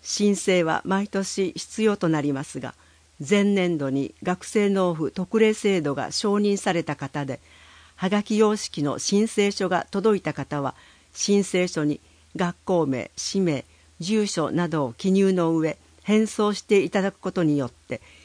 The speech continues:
引き続き学生納付特例制度の申請をすることができます。問い合わせ、宇和島年金事務所、電話、零八九五二二の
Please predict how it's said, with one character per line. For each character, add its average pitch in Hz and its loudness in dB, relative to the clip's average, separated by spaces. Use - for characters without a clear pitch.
引 - -2
き - -
続 196 -2
き 180 -6
学 180 -2
生 190 2
納 170 0
付 147 -4
特 180 -4
例 220 4
制 196 2
度 160 0
の 143 0
申 190 2
請 185 0
を 180 0
す 180 -8
る 175 -4
こ 175 -4
と 175 -2
が 190 0
で 202 -2
き 131 -4
ま 90 -2
す。 - -14
問 202 4
い 190 6
合 170 2
わ 165 -2
せ、 - -6
宇 190 -2
和 214 2
島 208 2
年 202 2
金 185 2
事 160 -4
務 156 -2
所、 - -6
電 160 0
話、 135 -4
零 233 2
八 214 -4
九 156 -2
五 120 -6
二 214 2
二 180 4
の 131 -2